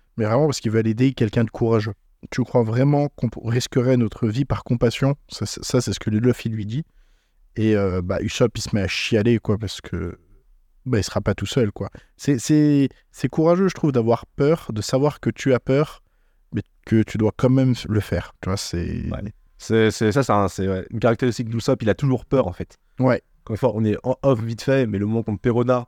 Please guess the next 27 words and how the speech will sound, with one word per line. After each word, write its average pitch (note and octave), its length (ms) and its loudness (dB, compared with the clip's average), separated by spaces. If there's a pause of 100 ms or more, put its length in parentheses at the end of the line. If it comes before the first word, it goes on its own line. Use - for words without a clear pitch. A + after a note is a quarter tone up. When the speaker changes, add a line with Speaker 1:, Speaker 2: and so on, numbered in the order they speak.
(160)
Speaker 2:
quand A#2 120 -2
les G#2 80 4
Speaker 1:
Bah, - 160 -2
Speaker 2:
fantômes C#3+ 160 0
Speaker 1:
tout C3 40 -4
le B2+ 40 -6
Speaker 2:
passent C3 100 0
Speaker 1:
temps, F3+ 180 4
Speaker 2:
à C3 120 0
travers, C3 180 -2
Speaker 1:
heureusement, C3 540 0
enfin, A#2 180 -6
en G#2+ 100 -4
fait, A#2 220 -4
Speaker 2:
et A#2 140 -2
Speaker 1:
il F#2+ 60 -8
Speaker 2:
que, A#2+ 580 2
elle A#2 80 -2
lui A2 80 2
dit, « A2+ 80 2
Mais F#2+ 80 2
pourquoi C3 320 -2
les G#2+ 80 2
fantômes A#2 300 -2
ne A2+ 40 -2
marchent G#2 220 -2
pas ? » D3 120 0